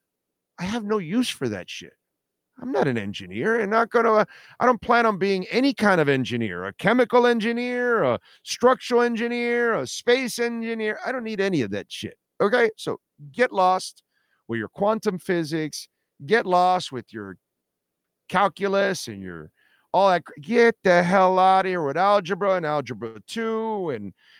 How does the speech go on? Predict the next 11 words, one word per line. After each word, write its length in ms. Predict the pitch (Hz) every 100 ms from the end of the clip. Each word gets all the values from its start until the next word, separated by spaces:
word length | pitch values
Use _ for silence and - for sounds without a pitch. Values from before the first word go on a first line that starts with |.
| _
and 200 | 107 113
geometry 1080 | 98 139 208 226 220 170 - 226 220 214 190
and 200 | 131 123
trigonometry 1300 | - 180 185 226 240 226 214 - 220 220 214 202 185
and 280 | 143 120 123 - _ _ _ _
get 400 | - 233 240 240 - _ -
outta 400 | 202 277 285 220
here 540 | 185 175 156 110 71 _ _ _ _ _ _ _
with 160 | 143 143
that 220 | 139 127
shit. 360 | - 143 113